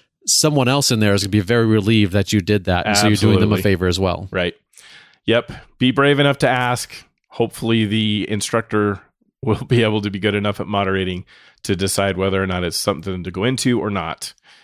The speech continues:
Speaker 2: And everyone can benefit from that. So ask questions. All right. So just to review real quick, 'cause we went through a list there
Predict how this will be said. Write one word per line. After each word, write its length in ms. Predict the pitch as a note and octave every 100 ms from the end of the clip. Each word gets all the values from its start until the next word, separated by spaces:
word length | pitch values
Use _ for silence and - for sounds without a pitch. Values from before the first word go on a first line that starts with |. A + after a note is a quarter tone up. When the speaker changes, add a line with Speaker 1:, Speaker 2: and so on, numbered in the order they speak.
| _ _ -
Speaker 2:
And 240 | F2 F2
everyone 480 | G#2 G#2 G2+ E2+ E2+
can 180 | - F2
benefit 460 | D#2+ E2 D2 C2+ -
from 200 | - -
that. 220 | - -
So 300 | - E2+ - _ _ - _ _ _ _ -
ask 500 | B2 C3 - - -
questions. 520 | - G2+ - C#2+ D2 G2+
All 60 |
right. 160 | F#2+ E2
So 140 | G#2+
just 260 | G#2 D3 -
to 80 | D3+
review 460 | D3+ B2+ C3+ D#3+ D#3+
real 180 | B2 A#2
quick, 280 | B2 C3 -
'cause 180 | G#2
we 100 | G2+
went 180 | G#2 A#2
through 200 | - B2+
a 20 |
list 320 | B2 B2+ A#2+ -
there 280 | A#2+ A#2+